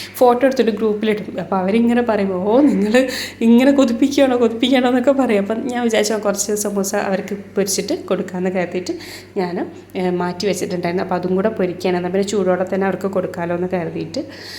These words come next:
അങ്ങനെ എൻ്റെ എല്ലാ പരിപാടികളും കഴിഞ്ഞപ്പോൾ എന്നെ കാക്ക വിളിക്കാൻ വേണ്ടിയിട്ട് വന്നു. എന്നിട്ട് ഞാൻ പോവാണ്. അപ്പോൾ ഒരു എട്ടര ആകുമ്പോഴേക്കും നമ്മൾ ഇറങ്ങിയിട്ടുണ്ട്. ആ, എന്നെ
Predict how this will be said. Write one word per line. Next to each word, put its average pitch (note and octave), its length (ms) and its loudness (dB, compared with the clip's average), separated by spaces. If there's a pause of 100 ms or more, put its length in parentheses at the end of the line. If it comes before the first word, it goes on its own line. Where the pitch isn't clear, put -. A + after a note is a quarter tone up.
(320)
അങ്ങനെ A#3+ 420 2
എൻ്റെ A3 160 2
എല്ലാ G3+ 240 0
പരിപാടികളും G#3+ 600 0
കഴിഞ്ഞപ്പോൾ F#3 300 0
എന്നെ F#3 120 0
കാക്ക F3+ 260 -4
വിളിക്കാൻ F3+ 340 -2
വേണ്ടിയിട്ട് F3+ 300 -2
വന്നു. E3+ 280 -2
എന്നിട്ട് - 360 -4
ഞാൻ F3 380 -2
പോവാണ്. B3 300 2
അപ്പോൾ E3+ 140 -6
ഒരു F#3 60 -2
എട്ടര G#3+ 320 0
ആകുമ്പോഴേക്കും G3 540 -2
നമ്മൾ G3 240 2
ഇറങ്ങിയിട്ടുണ്ട്. F#3 640 0 (800)
ആ, F#3 80 0 (520)
എന്നെ F#3 420 2